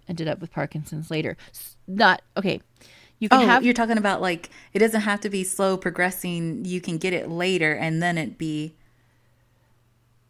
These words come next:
Speaker 2: I'm kinda confused. <laughs>
Speaker 1: Okay. So what I mean is, like, Parkin-, okay, f-, just for Parkinson's,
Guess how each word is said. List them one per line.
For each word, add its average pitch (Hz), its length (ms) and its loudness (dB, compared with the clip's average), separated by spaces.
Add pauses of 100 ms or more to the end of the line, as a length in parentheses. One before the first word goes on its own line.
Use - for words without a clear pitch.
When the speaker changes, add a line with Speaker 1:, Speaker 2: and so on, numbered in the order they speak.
(260)
Speaker 2:
I'm 170 100 -2
kinda 165 160 -6
confused. 151 480 -12 (100)
<laughs> - 120 -2
Speaker 1:
Okay. 262 220 4 (300)
So 233 320 4 (100)
what 240 120 4
I 233 100 6
mean 233 200 0
is, 214 160 0
like, 185 260 4
Parkin-, 285 400 4
okay, - 160 0
f-, - 180 -10
just - 200 -6
for 311 80 0
Parkinson's, 180 960 4